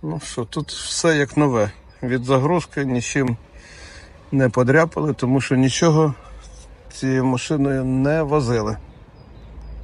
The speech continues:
Ну що, по результату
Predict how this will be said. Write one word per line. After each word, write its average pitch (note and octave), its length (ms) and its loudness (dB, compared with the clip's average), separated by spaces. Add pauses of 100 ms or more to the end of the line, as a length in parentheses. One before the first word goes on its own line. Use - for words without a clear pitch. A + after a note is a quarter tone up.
(960)
Ну E3+ 260 0
що, C#3 460 -2 (1000)
по D#3 120 -4
результату D#3+ 680 0